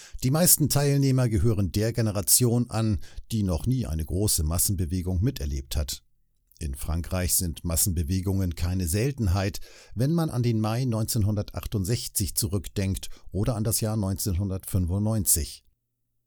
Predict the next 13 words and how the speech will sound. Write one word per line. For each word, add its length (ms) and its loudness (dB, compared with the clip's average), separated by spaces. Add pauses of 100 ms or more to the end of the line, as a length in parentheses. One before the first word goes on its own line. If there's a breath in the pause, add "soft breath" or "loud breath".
(200)
Bedingt 380 2
durch 160 2
das 300 0
Alter 460 0
und 160 -4
die 140 -6
Euphorie 680 0
ist 440 -2
der 200 -2
große 380 0
Teil 260 0
der 160 -2
Teilnehmer 760 0